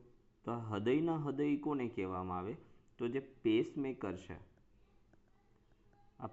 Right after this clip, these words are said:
પેસમેકર નામની એક સ્નાયુઓની બનેલી ગાંઠ હોય છે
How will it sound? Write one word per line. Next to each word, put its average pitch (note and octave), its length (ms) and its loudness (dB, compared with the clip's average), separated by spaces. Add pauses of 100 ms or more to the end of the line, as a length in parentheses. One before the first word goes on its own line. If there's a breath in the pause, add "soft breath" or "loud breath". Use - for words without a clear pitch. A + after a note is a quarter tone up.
પેસમેકર C#3+ 680 2
નામની C3 400 0 (120)
એક B2 160 -2
સ્નાયુઓની B2+ 680 0
બનેલી A#2+ 460 0
ગાંઠ B2+ 280 2
હોય F#2 220 -2
છે - 180 -12